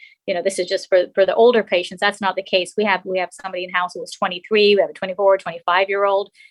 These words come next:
These are unvaccinated. So we're seeing a trend, not just the breakthrough cases, but in the regular admissions, younger age groups, which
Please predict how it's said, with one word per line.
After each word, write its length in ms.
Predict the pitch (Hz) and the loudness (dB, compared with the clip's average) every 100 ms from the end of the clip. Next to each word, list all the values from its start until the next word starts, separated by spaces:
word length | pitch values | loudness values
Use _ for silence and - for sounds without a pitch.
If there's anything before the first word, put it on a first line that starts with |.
| _ | _
These 160 | 202 185 | -2 -2
are 100 | - | -2
unvaccinated. 800 | 190 190 175 175 - 175 170 - _ | -4 -2 -4 -4 -8 -8 -8 -10 _
So 180 | - 208 | -2 2
we're 100 | 190 | 2
seeing 260 | 185 208 190 | 2 0 0
a 60 | |
trend, 400 | 180 208 185 - - - | -2 -2 -2 -2 -8 -4
not 220 | 196 185 | -4 -4
just 180 | 175 - | -6 -4
the 80 | |
breakthrough 420 | 180 226 247 247 190 | 2 2 2 0 2
cases, 480 | 190 185 190 180 - | 0 0 -6 -8 -6
but 140 | 180 | -6
in 160 | 190 185 | -4 -6
the 240 | 175 170 | -6 -4
regular 380 | - 226 269 220 | 2 4 6 4
admissions, 540 | 180 180 170 175 170 - _ - | 4 -2 -8 -8 -12 -20 _ -6
younger 420 | 190 202 220 190 | -2 0 2 0
age 340 | - 180 185 | 0 -6 -6
groups, 360 | - - - - _ | -10 -10 -10 -18 _
which 240 | 196 180 | -6 -6